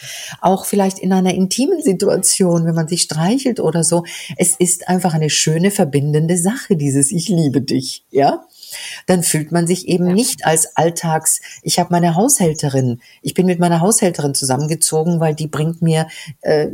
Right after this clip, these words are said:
Speaker 1: das Essen auf den Tisch oder die bügelt meine Hemden oder
Speaker 2: Ja,
Speaker 1: die
Speaker 2: ja.
Speaker 1: kümmert sich oder,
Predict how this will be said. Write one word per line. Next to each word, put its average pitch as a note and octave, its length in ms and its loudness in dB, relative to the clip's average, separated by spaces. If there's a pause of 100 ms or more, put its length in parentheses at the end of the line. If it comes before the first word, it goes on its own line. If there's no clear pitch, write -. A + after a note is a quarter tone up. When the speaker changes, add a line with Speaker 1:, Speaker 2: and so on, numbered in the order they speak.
Speaker 1:
das - 160 0
Essen C4 340 0
auf - 180 -2
den E3 140 -2
Tisch - 300 0
oder D#3 180 -2
die D3+ 120 -6
bügelt D3+ 360 -4
meine D3+ 200 2
Hemden A#3+ 640 2
oder D3+ 240 0
Speaker 2:
Ja, D#3 80 0
Speaker 1:
die E3 60 -4
Speaker 2:
ja. E3+ 100 -10
Speaker 1:
kümmert A#3+ 320 2
sich G3+ 400 -2
oder, D#3 320 2